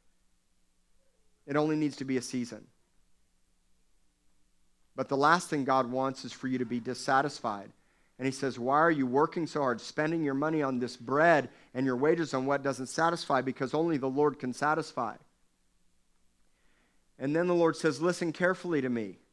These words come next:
and eat what is good and let your soul delight in abundance." You guys know that I love to see patterns in Scripture, and I see a pattern here. Listen carefully. Eat what's good.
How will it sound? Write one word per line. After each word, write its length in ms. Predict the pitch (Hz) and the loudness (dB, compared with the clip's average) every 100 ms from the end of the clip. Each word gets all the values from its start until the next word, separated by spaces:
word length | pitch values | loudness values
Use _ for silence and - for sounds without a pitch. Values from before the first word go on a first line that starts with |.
| _ _ _ _ _ - | _ _ _ _ _ -10
and 160 | 135 175 | -8 -4
eat 240 | 175 202 | -4 0
what 140 | 165 | 2
is 120 | 151 - | 2 0
good 220 | 185 180 | 0 0
and 140 | 139 | 0
let 160 | 156 160 | -2 -2
your 100 | 147 | -4
soul 380 | - - 175 175 | -4 0 0 0
delight 520 | 147 143 156 175 143 | -2 0 4 4 2
in 140 | 139 139 | -2 -2
abundance." 720 | 117 156 180 156 104 - - _ _ - - | 0 2 2 0 -8 -12 -20 _ _ -16 -6
You 120 | 175 | 2
guys 340 | 196 170 139 | 4 4 2
know 200 | 147 143 | 2 2
that 160 | 139 135 | 2 2
I 100 | 131 | 2
love 360 | 127 139 139 | 4 2 2
to 220 | - 135 117 - _ | 2 0 -2 -8 _
see 260 | - - 147 | -12 -2 -2
patterns 480 | - 151 147 143 143 | 0 -2 0 -2 -4
in 80 | 135 | -6
Scripture, 340 | - 156 - | -4 -4 -2
and 80 | 165 | -4
I 60 | |
see 180 | 156 - | -2 -2
a 60 | 170 | -2
pattern 400 | 180 190 185 147 | 0 0 0 -2
here. 320 | 135 104 - _ _ _ _ | -4 -6 -10 _ _ _ _
Listen 300 | 135 156 175 | -4 -2 -2
carefully. 680 | 170 185 180 175 139 107 80 _ _ _ _ - | -4 0 0 0 -6 -10 -10 _ _ _ _ -8
Eat 200 | 131 165 | -4 0
what's 280 | 170 165 - | 0 0 -2
good. 460 | 175 170 156 98 | 0 2 2 0